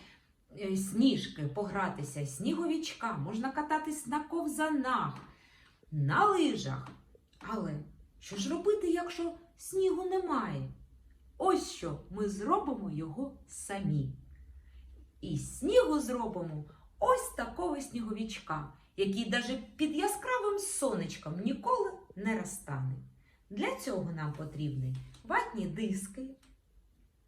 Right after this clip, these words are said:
клей, олівці чи фломастери і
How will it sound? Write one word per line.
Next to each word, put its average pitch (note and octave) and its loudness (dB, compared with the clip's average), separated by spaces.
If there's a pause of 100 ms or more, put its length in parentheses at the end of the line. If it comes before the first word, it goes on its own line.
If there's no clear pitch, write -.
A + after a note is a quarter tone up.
(320)
клей, D4+ 0 (760)
олівці G3 -2
чи - -10
фломастери G3 -6 (1800)
і G4+ 4